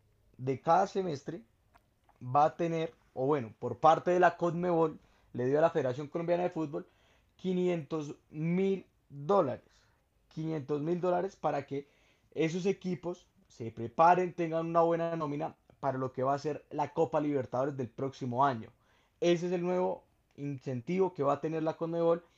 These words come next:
para los equipos de todos los, de los, los equipos campeones de todo Sudamérica. Y pues la Dimayor, como tiene dos campeones, lo dividió de esta manera.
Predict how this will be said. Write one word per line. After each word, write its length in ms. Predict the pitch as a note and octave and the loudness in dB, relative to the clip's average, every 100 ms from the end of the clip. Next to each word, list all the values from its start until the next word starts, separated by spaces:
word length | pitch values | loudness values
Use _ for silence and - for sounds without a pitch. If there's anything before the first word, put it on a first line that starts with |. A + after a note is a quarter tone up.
| _ _ | _ _
para 240 | - C#3+ C#3+ | 2 4 4
los 180 | C#3+ C3+ | 0 -2
equipos 420 | - E3 E3+ E3+ - | -4 -4 -4 -8 -8
de 260 | C3+ C3+ | -4 -4
todos 520 | C3 D#3 E3+ F3 E3+ - | -2 2 2 2 -2 -4
los, 240 | D#3 C#3+ | -2 -2
de 100 | C3+ | -2
los, 180 | C3+ C3+ _ _ | -4 -6 _ _
los 140 | C3 B2+ | -8 -8
equipos 380 | B2+ D3 D#3+ - | -4 -6 -6 -2
campeones 600 | D#3 B2+ C3+ C#3+ E3+ - _ _ | -2 -2 0 0 -2 -8 _ _
de 160 | - C3+ | -4 -2
todo 220 | D3+ E3+ | 4 4
Sudamérica. 720 | E3+ D3 C3 E3+ D3+ C#3 F3 _ _ _ - | 4 0 2 2 0 -4 -8 _ _ _ -4
Y 140 | A#3 | -2
pues 340 | F#3 G#3 G3+ - | 4 4 2 -6
la 180 | - F3 | 0 2
Dimayor, 520 | F#3+ G3+ F3+ F#3+ G3+ _ _ _ | 2 2 2 0 0 _ _ _
como 240 | - D3 C#3 | -4 -2 -2
tiene 220 | D3 D#3+ | 0 4
dos 160 | F3 E3+ | 4 2
campeones, 760 | F3 E3 - E3 D3 D3+ - _ _ - | -2 -2 2 4 4 0 -10 _ _ -8
lo 240 | C3 D3 | 2 4
dividió 480 | C3+ B2+ B2+ C3+ D3 | 4 2 0 0 0
de 160 | C3+ C3+ | 0 -4
esta 180 | C3+ C#3 | -4 -4
manera. 300 | A#2+ B2 | -2 -4